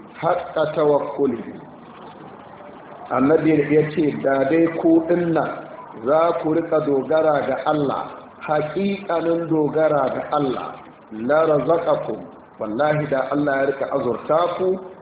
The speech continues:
kama yarzuqu tsaira, kama yanda Allah ke azurta tsuntsuwa, ta zudo khimasan, wacce take wayewar gari cikin ta a ɗanfare, ba komai, wata ruhu bitanan,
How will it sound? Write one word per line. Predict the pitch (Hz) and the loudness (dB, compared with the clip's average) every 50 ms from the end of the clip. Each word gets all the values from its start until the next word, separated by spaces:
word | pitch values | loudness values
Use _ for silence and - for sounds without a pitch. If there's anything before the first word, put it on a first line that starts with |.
| - - | -20 -8
kama | - - 190 185 180 170 | -2 0 2 2 4 4
yarzuqu | 156 147 143 139 139 131 165 165 - 143 139 - | 4 6 4 4 2 -2 -2 -2 0 -2 0 0
tsaira, | - 151 151 151 139 131 135 135 135 127 - - - - - - - - | 0 2 2 2 2 2 2 2 0 0 -2 -4 -8 -12 -14 -14 -8 -4
kama | 123 120 139 147 | -2 0 2 4
yanda | 151 160 156 156 151 147 151 | 4 4 4 2 2 0 2
Allah | 151 156 156 156 143 - - - | 2 2 4 4 2 2 0 -2
ke | 135 117 - | -2 -2 0
azurta | - 151 139 147 139 - - 127 | 0 0 0 0 -2 -2 -4 -4
tsuntsuwa, | - 156 160 170 170 160 - 165 170 170 165 160 165 165 165 - - - - - - - | -2 0 0 0 -2 -2 -2 2 4 4 4 4 2 0 -4 -6 -10 -14 -16 -20 -8 -4
ta | 139 135 131 | -2 -2 -2
zudo | 131 131 123 135 156 160 151 - | -2 -4 -2 0 0 0 0 0
khimasan, | - 160 143 143 156 160 151 139 - - 131 110 101 - - - - - - - - | 0 0 0 2 2 2 2 0 0 -2 -2 -2 -4 -6 -10 -14 -18 -18 -16 -10 -4
wacce | 110 127 156 156 147 - - 165 - - | 0 0 0 0 0 -2 -4 -4 -2 -4
take | 175 151 - 170 151 | -4 -4 -2 -2 0
wayewar | 139 135 135 143 147 147 156 160 160 151 135 | 2 2 4 4 4 6 6 4 4 4 4
gari | 147 143 143 151 151 151 - | 4 4 4 4 2 0 -2
cikin | - - - 156 143 - | -6 -6 -4 -4 -2 -2
ta | 170 147 | 0 0
a | - - | 0 0
ɗanfare, | - 156 160 165 160 - 170 160 185 196 202 - - - - - - - - 127 123 | 2 0 0 0 0 0 2 4 6 4 4 4 0 -6 -10 -12 -16 -16 -8 -4 0
ba | 170 180 165 151 - - | 0 2 2 0 0 2
komai, | 208 208 208 208 202 196 190 190 - - - - - - - - 98 98 | 2 4 4 4 6 6 4 4 2 -2 -10 -14 -18 -20 -18 -16 -8 -2
wata | 120 147 156 151 - 165 147 147 | 0 0 0 0 0 0 2 2
ruhu | 156 156 156 151 - 151 139 | 4 4 2 2 0 -2 -2
bitanan, | 131 139 135 - 156 156 147 143 139 139 147 147 143 147 | -2 -2 -2 0 0 2 2 2 2 2 2 2 2 0